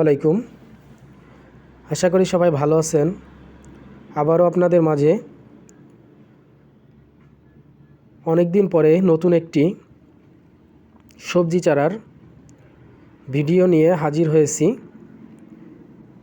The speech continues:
আপনারা ভিডিওতে দেখতে পারছেন, এই চারাগুলো খুবই সুন্দর দেখাচ্ছে এবং খুবই সুন্দর এবং সতেজ। এই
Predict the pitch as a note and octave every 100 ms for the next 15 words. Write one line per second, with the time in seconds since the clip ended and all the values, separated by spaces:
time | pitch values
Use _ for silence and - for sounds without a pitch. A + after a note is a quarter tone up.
0 | - - _ _ - D3 F3 E3 D3+ D3
1 | E3 E3+ D#3 E3+ - - - D#3+ D#3+ D#3
2 | C#3+ D#3 C#3+ G3+ - - - - D#3 D#3+
3 | D#3 E3+ D#3+ E3+ - - - - - _
4 | _ - E3+ F3+ - F3+ F3+ F3 D3+ C#3
5 | D3+ - C#3+ F3+ - C#3+ D3+ C#3 F#3 -
6 | _ _ _ _ _ _ _ _ - F3+
7 | F3 F3+ F3 F3+ E3+ D#3+ D3+ F#3+ - D3+
8 | D#3 A2+ - - _ _ _ _ _ _
9 | _ _ _ _ _ _ _ _ _ _
10 | - E3